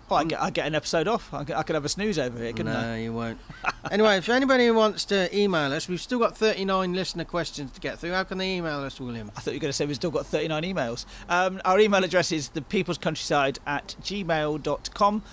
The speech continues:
Speaker 1: We're also all over social media, like, uh, some rash, like,
Speaker 2: Yeah.
Speaker 1: um, like the mosquito bites that I got when I was in Finland.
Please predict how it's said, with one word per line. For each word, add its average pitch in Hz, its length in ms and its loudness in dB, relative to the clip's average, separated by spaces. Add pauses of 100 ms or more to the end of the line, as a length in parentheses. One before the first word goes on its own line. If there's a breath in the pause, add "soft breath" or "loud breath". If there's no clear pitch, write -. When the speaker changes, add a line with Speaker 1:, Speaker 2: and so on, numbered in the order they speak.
(160 loud breath)
Speaker 1:
We're 151 100 0
also 156 260 2
all 139 120 0
over 135 140 -2
social 139 320 -2
media, 131 200 -6
like, 127 280 -6
uh, 127 220 -4
some 123 420 -4 (240)
rash, - 480 -4
like, 127 240 -6
Speaker 2:
Yeah. 127 160 -2
Speaker 1:
um, 127 160 -6 (100)
like 170 140 0
the 170 60 -4
mosquito 175 500 2
bites 127 300 2
that - 100 -2
I 139 140 0
got 139 200 -4
when 131 120 -6
I 127 60 -4
was 131 120 -4
in 123 60 -6
Finland. 113 380 -8